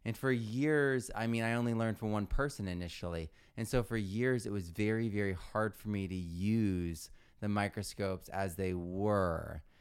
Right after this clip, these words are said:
And now that I understand how I, I, like, I really need it <laughs> separate, um, I need a screen that I look at separate from there. I've never used these. Never, ever.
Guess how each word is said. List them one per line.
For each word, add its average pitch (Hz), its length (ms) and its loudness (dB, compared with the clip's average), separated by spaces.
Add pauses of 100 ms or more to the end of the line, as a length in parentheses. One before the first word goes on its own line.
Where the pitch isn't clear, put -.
(240)
And 101 240 2
now 110 260 4
that 120 120 6
I - 20 4
understand 104 460 0 (120)
how 95 640 0
I, - 140 -4 (160)
I, 101 120 -2 (100)
like, 92 260 -6
I 98 80 -2
really 101 520 2
need 120 320 2
it 87 300 0 (460)
<laughs> 135 180 6 (240)
separate, - 640 4 (120)
um, 92 640 2
I 113 140 0
need 113 200 2
a 95 80 -4
screen 127 600 0
that 110 140 4
I 95 100 2
look 92 280 0
at 85 420 0
separate 113 440 0
from 113 120 -10
there. 107 160 -10
I've 113 100 -4
never 131 280 -6
used 113 360 -2
these. 78 380 -12 (220)
Never, 120 260 -2
ever. 101 300 0